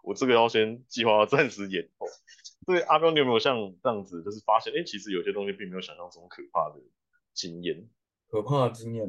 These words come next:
Speaker 2: 哦。嗯。
Speaker 1: 就是它没有，就是可能原本你觉得很可怕，但是它后来你发现，
Speaker 2: 嗯。
Speaker 1: 哎，其实没有那么可怕的。
Speaker 2: 我开始讲一些很糟糕的东西了，例如说我下地狱觉得，我觉得下地狱觉得很可怕，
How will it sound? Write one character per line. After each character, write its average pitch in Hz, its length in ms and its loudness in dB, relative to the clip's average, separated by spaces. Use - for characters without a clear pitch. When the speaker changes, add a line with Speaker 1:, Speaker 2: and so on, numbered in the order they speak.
Speaker 2:
哦。 76 120 -14
嗯。 107 180 -14
Speaker 1:
就 107 80 -8
是 117 140 -4
它 127 120 0
没 131 120 0
有， - 220 -2
就 127 140 -2
是 135 60 0
可 127 80 -4
能 101 120 2
原 95 140 2
本 107 140 2
你 92 40 -8
觉 92 80 -4
得 87 60 0
很 85 100 -6
可 - 160 -6
怕， 82 180 -6
但 98 120 -2
是 101 100 -10
它 101 240 -4
后 131 180 4
来 95 120 4
你 82 120 -14
发 98 140 2
现， 107 100 -6
Speaker 2:
嗯。 123 40 -2
Speaker 1:
哎， 131 40 -4
其 113 140 -8
实 95 120 -16
没 95 100 -8
有 92 60 -6
那 98 80 -10
么 87 200 -12
可 - 180 -20
怕 82 80 -10
的。 80 80 -20
Speaker 2:
我 110 100 -6
开 127 140 2
始 131 80 4
讲 113 220 -2
一 107 40 -6
些 113 160 2
很 98 440 -4
糟 104 160 2
糕 104 180 2
的 95 60 -4
东 98 180 -10
西 101 160 -8
了， 95 60 -2
例 131 120 2
如 127 140 4
说 127 200 4
我 117 60 4
下 127 180 2
地 123 180 -6
狱 120 200 -4
觉 110 160 -4
得， 104 120 0
我 113 140 0
觉 123 160 -4
得 120 60 4
下 131 100 6
地 127 100 2
狱 123 100 2
觉 117 120 -6
得 107 140 0
很 104 120 -6
可 - 200 -8
怕， - 220 -18